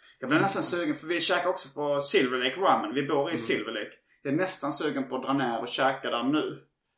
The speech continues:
Speaker 2: Ja,
Speaker 1: Klockan
Speaker 2: ska vi
Speaker 1: är halv
Speaker 2: sluta spela in?
Speaker 1: Vi tar med,
Speaker 2: Jag tror
Speaker 1: ja, vi
Speaker 2: att
Speaker 1: har en bärbar mick. Så jag tycker vi tar med den.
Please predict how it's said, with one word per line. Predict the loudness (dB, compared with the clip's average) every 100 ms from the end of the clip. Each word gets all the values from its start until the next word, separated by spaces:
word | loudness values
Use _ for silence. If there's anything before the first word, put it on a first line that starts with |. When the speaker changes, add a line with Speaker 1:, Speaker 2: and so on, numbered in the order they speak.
| _ _
Speaker 2:
Ja, | -14 -14 -6
Speaker 1:
Klockan | -2 2
Speaker 2:
ska | 4
vi |
Speaker 1:
är | 4
halv | 4
Speaker 2:
sluta | 4 6 4 4 4
spela | 4 4 4 4 4
in? | 2 0 -2 0
Speaker 1:
Vi | 0
tar | 2 2
med, | 6 6 6
Speaker 2:
Jag | 6 6
tror | 6
Speaker 1:
ja, | 6
vi | 6
Speaker 2:
att |
Speaker 1:
har | 8 6
en | 6
bärbar | 8 8 6 2
mick. | 0 -4 -6 -20 _ _ _
Så | -8 -4
jag | 0
tycker | 0
vi | 0
tar | 0 0
med | 4 6 6
den. | 6 4 4